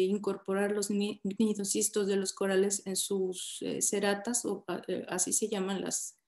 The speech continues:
proyecciones de su dorso, y los cuales utilizan, así como los cora-, corales que utilizan los nidocistos para pro-,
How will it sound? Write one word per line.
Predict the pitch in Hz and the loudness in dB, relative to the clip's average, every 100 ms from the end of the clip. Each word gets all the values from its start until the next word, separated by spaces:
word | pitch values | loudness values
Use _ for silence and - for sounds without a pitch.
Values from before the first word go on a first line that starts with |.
| _ _ | _ _
proyecciones | 196 190 180 - 202 190 | 0 2 2 -2 -2 -2
de | 202 | -2
su | 202 208 | -2 0
dorso, | 202 196 254 - _ - - - - | 2 0 -4 -8 _ -20 -20 -20 -2
y | 208 | 4
los | 208 | 4
cuales | - 220 220 226 | 4 6 6 6
utilizan, | 220 208 220 226 220 | 2 2 4 4 4
así | 202 214 | 2 0
como | 220 214 | 0 0
los | 202 - | 0 2
cora-, | 220 202 214 220 | 2 4 2 0
corales | 214 208 214 214 | 0 2 2 2
que | - | 0
utilizan | 196 190 196 208 | 0 0 0 0
los | 202 196 - | -2 -2 -2
nidocistos | 208 202 196 196 214 214 - | 0 2 2 0 -2 -2 -4
para | 185 180 180 | -2 -4 -2
pro-, | 175 | -6